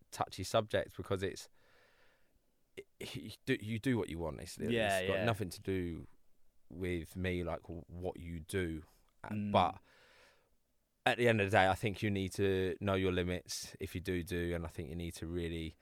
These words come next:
Speaker 1: be respectful of your surroundings
Speaker 2: Yeah.
Speaker 1: and the other people around you and the, like, the enforcers around you. So, like, like, when I worked at Ministry of Sound,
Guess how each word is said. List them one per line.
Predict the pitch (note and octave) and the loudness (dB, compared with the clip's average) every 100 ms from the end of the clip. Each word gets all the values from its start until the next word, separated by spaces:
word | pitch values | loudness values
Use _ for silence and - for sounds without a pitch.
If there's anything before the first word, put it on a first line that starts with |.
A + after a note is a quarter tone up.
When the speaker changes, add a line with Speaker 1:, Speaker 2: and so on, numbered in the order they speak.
| - - - | -20 -8 -2
Speaker 1:
be | F2+ | 0
respectful | F2 - F#2+ - - E2+ | 0 0 0 0 -2 -2
of | E2+ | -2
your | E2 | -6
surroundings | F2+ F2 F2+ F2 E2+ F2 F2+ - _ - | -2 2 2 2 -2 -4 -6 -14 _ -12
Speaker 2:
Yeah. | G#2+ G2+ F#2 | -6 -4 -2
Speaker 1:
and | F2 | 0
the | F2+ | 2
other | F2 | 0
people | E2+ G2+ E2+ F2+ E2+ | 0 -4 -2 -2 0
around | E2+ E2+ E2+ E2+ | 2 2 0 -2
you | E2+ E2+ - - - - | -2 -2 -6 -16 -20 -6
and | - F2+ E2+ E2+ E2 - - | 0 2 2 -2 -6 -8 -10
the, | G2 F2 E2 E2 E2 _ _ _ - - - | -4 -4 -4 -6 -10 _ _ _ -20 -18 -4
like, | G2+ | -2
the | G#2+ | -2
enforcers | G#2 B2+ A2 G#2+ G#2+ | 0 0 0 0 4
around | A#2 A#2 F#2 | 4 4 0
you. | |
So, | - G2 | 2 4
like, | G2 F2+ - - - | 4 2 -6 -16 -10
like, | G#2 G2 - - - _ _ _ _ - - - | -4 -4 -4 -14 -20 _ _ _ _ -20 -20 -4
when | A2+ G#2+ | 4 8
I | F#2+ | 8
worked | F#2+ F2 - | 8 6 2
at | F#2+ | 0
Ministry | F#2 - F2+ | 0 0 -2
of | E2+ | 0
Sound, | - A#2 G2 F2 | 4 4 4 0